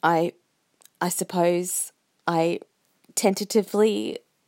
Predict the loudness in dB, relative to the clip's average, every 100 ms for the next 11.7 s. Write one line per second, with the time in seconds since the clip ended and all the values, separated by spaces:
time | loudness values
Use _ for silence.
0 | -2 -2 -4 -10 0 0 0 0 2 2
1 | 2 4 4 4 2 4 2 -2 -4 -4
2 | -4 0 4 4 4 0 -2 -6 2 4
3 | 4 -2 0 0 0 -2 -2 0 0 -2
4 | -6 -16 -20 -20 _ 2 2 0 2 4
5 | 4 0 -4 0 0 0 -4 -6 -6 -4
6 | 0 0 -2 -2 2 2 0 -4 -8 -18
7 | -20 -20 _ -14 -8 -6 -6 -6 -6 -6
8 | -8 -14 _ _ _ _ _ _ _ -16
9 | -16 -8 -2 0 0 -2 -8 -14 -20 -8
10 | 2 4 4 2 -6 -14 -18 2 2 4
11 | 0 -6 _ -4 -2 0 -4